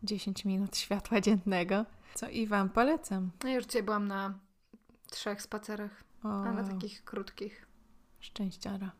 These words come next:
Speaker 2: Li-, liczę to jako, m, moje przejście do gabinetu.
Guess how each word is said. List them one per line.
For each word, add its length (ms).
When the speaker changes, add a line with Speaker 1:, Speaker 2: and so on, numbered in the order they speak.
Speaker 2:
Li-, 420
liczę 340
to 140
jako, 560
m, 440
moje 240
przejście 340
do 100
gabinetu. 560